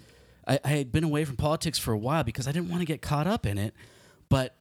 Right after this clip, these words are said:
but this has kinda brought me back in. Like, I'm kinda interested again,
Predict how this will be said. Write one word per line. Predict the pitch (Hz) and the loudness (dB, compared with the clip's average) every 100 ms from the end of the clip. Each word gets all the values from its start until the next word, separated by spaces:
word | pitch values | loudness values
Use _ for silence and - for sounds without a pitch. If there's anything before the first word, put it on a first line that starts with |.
| - 120 | -20 -2
but | 147 - | 0 2
this | 143 165 | 2 2
has | 180 151 | 2 0
kinda | - 160 165 | 0 2 2
brought | 123 113 135 135 | 2 0 0 0
me | 139 | -2
back | 120 104 131 147 147 | -2 -4 -4 -2 0
in. | 156 175 156 | 0 0 -2
Like, | 131 110 120 | 0 0 -2
I'm | |
kinda | 113 - 160 143 139 | -4 0 2 0 0
interested | 151 165 160 - 123 120 | 0 2 2 0 -2 -2
again, | 113 110 117 113 | -2 0 0 0